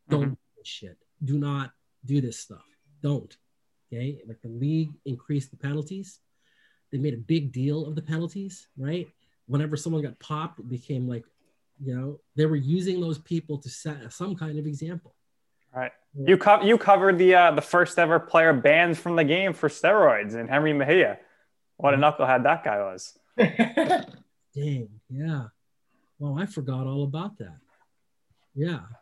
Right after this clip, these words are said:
Speaker 1: yeah. That's, isn't he back in pro ball now?
Speaker 2: I, I think he was, like, signed by the Red Sox last year, but for,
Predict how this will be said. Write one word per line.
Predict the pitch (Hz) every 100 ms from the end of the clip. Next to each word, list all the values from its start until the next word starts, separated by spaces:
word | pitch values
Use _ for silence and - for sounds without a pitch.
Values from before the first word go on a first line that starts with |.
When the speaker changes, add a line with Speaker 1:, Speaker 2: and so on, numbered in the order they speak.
| _ _ -
Speaker 1:
yeah. | 147 175 120 _ _ _
That's, | 127 -
isn't | 147 143 226
he | 262
back | 147 156 160
in | 160
pro | 151 156
ball | 123 131 156
now? | 170 175 _ _ _ - _ _ _ _
Speaker 2:
I, | 147 190 156
I | 170
think | - 403
he | -
was, | 262 160
like, | 156 135
signed | - 165 151
by | 151 139
the | 123
Red | 151 151
Sox | - 107 110 -
last | 123 117 - 135
year, | 127 117 117 - -
but | 123 127 -
for, | -